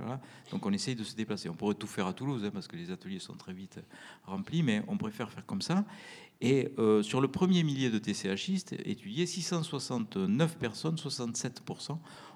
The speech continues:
ont coché la case « Oui, je pense avoir été en contact avec un défunt pendant, euh, l'atelier ». Mais il n'y a pas que ça.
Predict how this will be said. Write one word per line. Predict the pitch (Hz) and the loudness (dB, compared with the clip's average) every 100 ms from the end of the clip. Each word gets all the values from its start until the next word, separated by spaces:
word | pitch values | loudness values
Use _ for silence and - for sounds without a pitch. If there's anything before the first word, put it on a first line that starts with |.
| - | 0
ont | 117 | 0
coché | 117 120 - | 2 0 2
la | 123 | 2
case « | 104 135 135 113 | 2 0 0 0
Oui, | 139 | 0
je | 120 | 0
pense | 127 131 | -2 0
avoir | 113 104 104 | 2 2 2
été | 104 | -2
en | 98 | -4
contact | 101 117 113 | -4 -6 -4
avec | 95 95 | -4 -2
un | 95 | -4
défunt | 92 - 143 160 - - - - | -4 -4 -4 -4 -10 -20 -16 -4
pendant, | 107 107 135 151 - - - | 0 2 2 0 -4 -8 -4
euh, | 98 95 92 | -2 0 -2
l'atelier ». | 95 113 113 90 87 - - - - - - | 0 -2 -2 -2 -4 -8 -18 -20 -20 -20 -4
Mais | - | 2
il | 147 | 6
n'y | 135 | 6
a | |
pas | 196 | 6
que | 202 | 4
ça. | 190 214 175 | 4 4 2